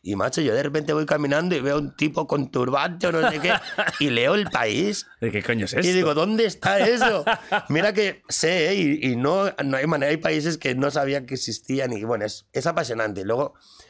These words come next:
Speaker 1: hacerte fotos con todo el mundo, ¿no? Es lo que te digo. Ahí los ves a todos, no solo de diferentes
Speaker 2: Ujú.
Speaker 1: países, de diferentes deportes. Porque, claro, un gimnasta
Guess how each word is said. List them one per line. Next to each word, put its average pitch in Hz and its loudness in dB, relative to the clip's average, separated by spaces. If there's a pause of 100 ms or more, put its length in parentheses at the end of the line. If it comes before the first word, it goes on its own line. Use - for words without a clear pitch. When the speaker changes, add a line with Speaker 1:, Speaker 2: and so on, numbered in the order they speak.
(120)
Speaker 1:
hacerte 139 -4
fotos - -4
con 92 -12
todo 127 0
el 139 -2
mundo, 127 0
¿no? 117 -2
Es 143 -2
lo 135 0
que 147 -2
te 131 -2
digo. 135 -2
Ahí 110 0
los 165 -2
ves 156 -2
a 131 -2
todos, 170 -2 (420)
no 131 0
solo 185 2
de 185 2
diferentes 127 0
Speaker 2:
Ujú. - -4
Speaker 1:
países, 143 0
de 113 -2
diferentes 113 -2
deportes. 120 -2 (420)
Porque, 113 -2
claro, 131 0
un 147 0
gimnasta 156 -2